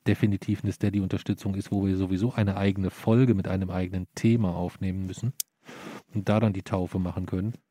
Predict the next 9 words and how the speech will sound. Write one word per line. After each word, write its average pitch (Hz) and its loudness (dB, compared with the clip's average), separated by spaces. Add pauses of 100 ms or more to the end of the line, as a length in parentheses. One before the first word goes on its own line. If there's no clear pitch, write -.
(420)
Das - 0
heißt, 101 2
heute 127 4
können 131 2
wir 131 4
gar 127 2
keine 123 2
Taufe 131 2
machen. 87 -2